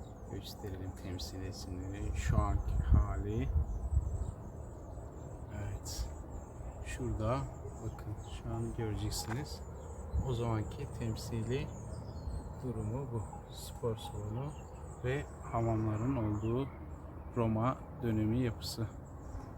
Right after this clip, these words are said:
Evet, gidelim bakalım. Evet. Kesmeden gidiyoruz direkt.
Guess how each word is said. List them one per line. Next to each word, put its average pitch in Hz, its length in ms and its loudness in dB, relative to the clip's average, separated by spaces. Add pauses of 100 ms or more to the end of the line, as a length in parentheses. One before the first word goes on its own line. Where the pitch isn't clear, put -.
(260)
Evet, 107 320 0
gidelim 110 320 6 (200)
bakalım. 98 220 -4 (440)
Evet. 101 120 -4 (1000)
Kesmeden 123 560 4
gidiyoruz 110 540 2
direkt. 104 280 0